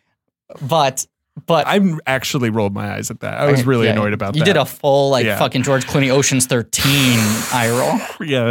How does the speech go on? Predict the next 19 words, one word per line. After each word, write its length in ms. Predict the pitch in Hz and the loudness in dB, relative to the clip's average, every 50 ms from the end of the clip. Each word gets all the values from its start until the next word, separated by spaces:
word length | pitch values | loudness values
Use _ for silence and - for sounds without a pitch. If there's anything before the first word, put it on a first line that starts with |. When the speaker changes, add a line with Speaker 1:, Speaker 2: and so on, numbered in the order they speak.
| 131 139 | 2 2
Speaker 2:
that, 60 | 143 | 2
that's 140 | 135 131 123 | 0 -2 -2
a 40 | 123 | -4
good 160 | - 147 131 | -6 -6 -4
call. 220 | - 139 110 104 - - | -2 -2 -2 -2 -4 -4
Speaker 1:
Thank 220 | - 127 113 - | -4 -4 -2 -4
you. 100 | - - - _ _ - 233 254 - - - - _ _ _ _ _ _ _ - | -6 -12 -12 _ _ -12 -12 -12 -12 -16 -20 -20 _ _ _ _ _ _ _ -6
Um, 680 | - 139 135 135 131 131 127 127 127 123 123 123 120 - - | -2 0 2 2 4 4 4 2 2 2 0 -2 -4 -4 -2
but, 100 | - 202 | 0 2
Speaker 2:
That 160 | 160 165 175 | 2 2 2
Speaker 1:
but 100 | 233 240 | 2 2
I 80 | 247 240 | 2 4
like, 200 | 233 226 175 156 | 2 2 0 0
I 120 | - 180 180 | 0 0 0
like 200 | 170 170 156 - | 0 0 -2 -2
the 80 | 117 | -4
sequence 340 | - - 120 - - 85 - | -6 -6 -6 -8 -10 -12 -12
a 40 | - | -14
lot. 120 | - - | -16 -18